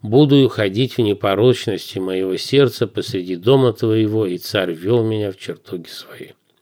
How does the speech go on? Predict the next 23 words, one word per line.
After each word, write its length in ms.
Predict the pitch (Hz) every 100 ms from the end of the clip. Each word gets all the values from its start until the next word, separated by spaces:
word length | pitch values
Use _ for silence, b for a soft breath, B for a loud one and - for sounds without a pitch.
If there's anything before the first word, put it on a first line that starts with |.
| b b b b b b b -
То 60 |
есть 160 | 87 -
это 220 | 113 131
тоже 400 | - 139 117 92
очень 680 | 95 98 - 90 90 90 95
тонкое 480 | - 104 92 - 95
замечание. 840 | 87 92 92 - - 135 131 117 95
То 180 | -
есть, 220 | 104 90 - - _ _
как 260 | 120 107 98
святые 380 | - 98 135
говорят, 460 | 117 107 107 110 113
что 240 | - 101 - _
своему 380 | - 113 113
телу 380 | 107 - 147 147
нельзя 400 | 123 110 95 110
доверять, 760 | 101 95 98 104 123 135 135 131
пока 440 | 101 87 110 110
оно 300 | 104 101 104
не 180 | 104 92
окажется 500 | 90 - 98 85 -
в 120 | 85
гробу. 480 | 85 90 87 82 -